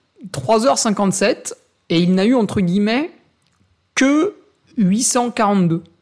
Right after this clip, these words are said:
Alors que pour trois minutes de plus, mon frère avait eu huit cent soixante-dix. Après, il faisait un peu plus frais, donc c'est peut-être un peu dur à comparer, mais vous voyez, il y a quand même un écart de, on va dire, trente-cinq points entre les deux performances.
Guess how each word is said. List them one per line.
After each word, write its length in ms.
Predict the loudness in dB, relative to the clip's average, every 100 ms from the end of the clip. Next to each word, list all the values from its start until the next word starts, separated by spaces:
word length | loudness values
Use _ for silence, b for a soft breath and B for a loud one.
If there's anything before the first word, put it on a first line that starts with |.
| _ _ _ _ _ _ _ _
Alors 260 | -2 -2 0
que 100 | -4
pour 200 | -4 -6
trois 180 | -2 0
minutes 220 | 2 0
de 80 | -2
plus, 320 | -2 -2 0
mon 140 | -2
frère 180 | -2 -2
avait 160 | 0 0
eu 80 |
huit 160 | 0 -2
cent 160 | -4 -6
soixante-dix. 800 | -6 -6 -6 -6 -8 -10 -14 _ _ _ _ _ _ _ -18 B B B B B B B B B _ _ _ -10
Après, 460 | -8 -2 2 2
il 80 | 2
faisait 220 | -2 0
un 60 | 0
peu 120 | -2
plus 160 | -4 -6
frais, 340 | -2 0 0
donc 560 | 2 0 0 -4 -10 -12 _ _ _ _ _ _ -20 -20 _ _ _ _ _ _ _ -14
c'est 240 | -10 -8
peut-être 340 | -4 -4 0
un 60 | -2
peu 160 | 0 0
dur 220 | 0 0
à 60 |
comparer, 420 | -2 -8 -6 -4 -2
mais 80 |
vous 80 | -2
voyez, 240 | 0 0 0
il 80 |
y 20 | -2
a 60 |
quand 140 | -2 -4
même 140 | -2
un 120 | -2
écart 400 | -4 -4 -2 -2
de, 80 | -2
on 180 | -2 -2
va 120 | -4
dire, 180 | -6 -8
trente-cinq 480 | -4 -2 -2 -2 -4
points 180 | -2
entre 220 | -4 -2 -4
les 80 |
deux 120 | -2 -4
performances. 680 | -4 -4 -4 -4 -8 -14